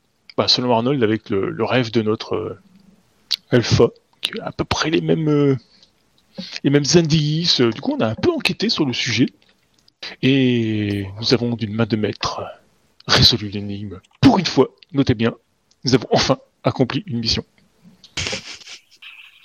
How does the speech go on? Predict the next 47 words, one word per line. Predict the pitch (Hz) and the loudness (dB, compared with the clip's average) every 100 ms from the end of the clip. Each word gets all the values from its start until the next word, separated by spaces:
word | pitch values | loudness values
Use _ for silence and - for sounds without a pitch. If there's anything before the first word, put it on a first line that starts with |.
| - - - - 135 | -20 -4 -2 0 4
Bon, | 156 | 6
je | 147 | 6
dois | 131 | 4
dire, | 143 143 | 4 4
on | |
s'est | 123 131 | 4 2
un | 127 | 4
peu | 170 | 4
promené, | - 139 139 147 151 147 | 4 -4 0 2 2 4
un | 120 | 2
peu | 147 | 0
comme | 135 127 | 0 0
des | 123 | 0
losers | 131 131 - | 2 4 4
qui | 127 | 4
ont | |
perdu | 120 120 | 2 2
leur | 123 - | 0 2
clé, | 151 | 0
tu | |
sais, | - | 2
avec | 147 | 2
la | 127 | 0
lampe | 120 | 0
de | |
poche, | 127 156 - | 2 2 4
euh, | 117 117 | 2 2
dans | 117 | 0
le, | 120 | -2
dans, | 110 113 110 110 107 101 | -2 0 2 2 0 -2
de-, | 101 117 | -2 -2
devant | 120 | 0
chez | 131 131 | 0 2
soi, | 123 165 | 2 2
là. | 143 | 2
Bah, | 127 | -2
c'est | 107 139 | -2 2
pareil, | 127 120 156 | 2 2 0
sauf | 135 | -2
que | - | -4
c'était | - 123 | -4 -2
dans | 151 | 0
le | 139 | 0
métro. | 135 123 120 _ - - - - _ - | 2 2 0 _ -20 -16 -16 -18 _ -6
Toute | - 160 | -2 2
la | |
nuit. | 131 131 | 2 2